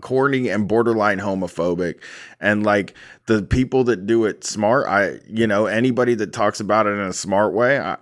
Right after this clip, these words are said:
I mean, I'm for anything being talked about in a smart way. I'm not one to put limits on how people talk, but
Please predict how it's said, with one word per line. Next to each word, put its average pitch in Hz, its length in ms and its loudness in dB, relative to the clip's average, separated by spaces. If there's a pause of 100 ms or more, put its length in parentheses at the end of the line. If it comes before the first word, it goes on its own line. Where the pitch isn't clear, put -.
I 98 100 -8
mean, 127 220 4
I'm 147 160 2
for 135 400 -2
anything 85 760 -2
being 90 240 0
talked 85 320 -2
about 85 260 -2
in 82 60 -8
a 80 80 -8
smart 85 400 -4
way. 76 220 -6
I'm 101 160 -4
not 113 280 0
one 110 360 0
to 95 80 -2
put 101 280 -4
limits 98 460 -6
on 95 180 -2
how 92 200 -2
people 90 340 -2
talk, 80 420 -4
but 92 220 -2